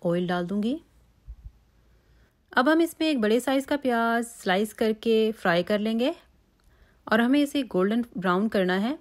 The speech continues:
यहाँ मैंने साबुत गरम मसाले लिए हैं, जिसमें एक बे लीफ, एक बड़ी इलायची, दो छोटी इलायची, वन टीस्पून ज़ीरा और छः से आठ दाने काली मिर्च के। अब ये स-, अ, साबुत गरम मसाला जो है, हम अपने ब्राउन अनियन में डाल देंगे और इस-,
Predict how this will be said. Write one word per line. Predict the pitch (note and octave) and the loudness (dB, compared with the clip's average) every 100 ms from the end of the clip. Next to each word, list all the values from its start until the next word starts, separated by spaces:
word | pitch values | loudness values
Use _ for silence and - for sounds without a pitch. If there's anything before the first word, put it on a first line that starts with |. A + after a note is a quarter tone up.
| B3 | -8
यहाँ | B3+ C#4+ | -6 -2
मैंने | D4 D4 | -2 -2
साबुत | C#4+ A3+ F#3 A3+ A#3 | -4 -6 -6 -6 -4
गरम | A3 G#3+ | -2 -2
मसाले | G#3+ F3+ F3+ | -4 -2 -2
लिए | G#3 A3+ | -2 -2
हैं, | A3+ B3 A#3 | -4 -4 -4
जिसमें | G3+ G3 | -4 -2
एक | F3+ E3 | -2 -2
बे | F#3 G3+ | 0 0
लीफ, | G#3 A3+ A3+ G#3+ - | 0 -2 -2 -4 -4
एक | F#3 | -4
बड़ी | E3 G3 | -2 0
इलायची, | A3 G#3+ G#3 G#3+ G#3 | 0 -2 -2 -4 -2
दो | F#3 F#3 F#3+ | -2 -2 -2
छोटी | - E3+ G#3+ | -4 -4 -2
इलायची, | A3 G3+ G3+ G#3+ G#3 G3+ | -2 -2 -4 -4 -2 -2
वन | F#3 F#3+ | -4 -4
टीस्पून | G#3+ G3+ - G3 F#3+ F#3+ F#3 - _ - - _ | -4 -6 -6 -2 0 0 -2 -8 _ -20 -20 _
ज़ीरा | F3+ F3 F#3 G#3+ G#3+ A3 - _ _ _ _ _ | -2 0 0 0 -2 -4 -10 _ _ _ _ _
और | A3+ | -6
छः | A3+ C4+ | -2 -2
से | C4 B3 | -2 -2
आठ | G3 G3 | 0 0
दाने | F#3 F3 F#3 G#3+ | -2 0 -2 -2
काली | - E3+ E3 | -2 -2 0
मिर्च | F3 F#3 | -2 -2
के। | - D4 - - - _ _ A3 | -4 -6 -6 -20 -20 _ _ -4
अब | A3 | 0
ये | C4 | 0
स-, | C4+ - | -2 -8
अ, | - G#3 F#3+ F#3+ | -8 -2 0 0
साबुत | G3+ G3 A#3+ | -2 -4 -2
गरम | C#4 C4 | 0 0
मसाला | B3 A#3+ A3+ | -2 -2 -4
जो | A3+ | -4
है, | A3 A#3 | -4 -4
हम | G#3+ G3 | -4 -4
अपने | F#3+ F#3 | -2 -2
ब्राउन | F3 F3+ F#3+ | -2 0 0
अनियन | G3 G3 | 0 0
में | F#3 | 0
डाल | E3+ E3 F3 | -2 -2 -2
देंगे | G#3+ C4 | -4 -4
और | |
इस-, | B3+ | -6